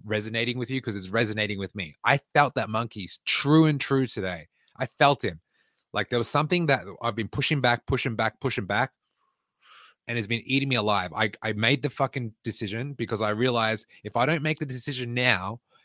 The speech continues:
then I'm not gonna be able to, like, move forward. It was a conversation I needed to have with someone. Yeah, I put it off, I put it off, I put it off. Then I addressed it, then I felt like ten kilograms was off my back.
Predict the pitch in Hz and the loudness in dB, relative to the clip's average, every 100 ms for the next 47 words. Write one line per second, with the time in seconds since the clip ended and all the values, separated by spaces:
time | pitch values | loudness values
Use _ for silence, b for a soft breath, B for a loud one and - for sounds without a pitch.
0 | b 107 117 113 127 123 139 123 117 113 | b -2 0 2 0 0 0 0 2 2
1 | 110 113 - 110 104 98 98 104 98 - | 2 -2 -2 -2 0 -2 -2 -4 -2 2
2 | 160 92 - _ b b 147 143 127 - | 4 2 -6 _ b b 0 2 2 0
3 | 156 156 147 123 123 - 107 110 104 101 | 2 2 2 4 2 0 -2 -2 -2 -4
4 | 110 101 101 92 82 78 - _ _ - | -4 -4 -6 -8 -8 -14 -20 _ _ -10
5 | 101 107 - 156 143 135 123 - 120 117 | -8 -4 2 4 4 2 2 0 2 2
6 | 110 107 - 104 98 - b b b b | 2 0 -4 -2 -4 -6 b b b b
7 | 110 123 135 123 113 120 - 151 113 113 | -2 2 2 2 0 0 0 -2 0 -2
8 | 104 - 117 113 - - 120 - 123 110 | -2 -2 -2 -2 -4 -4 -6 -2 -2 0
9 | 98 98 92 92 - 101 - 92 - - | 0 -2 -2 -8 -4 -6 -4 -8 -8 -10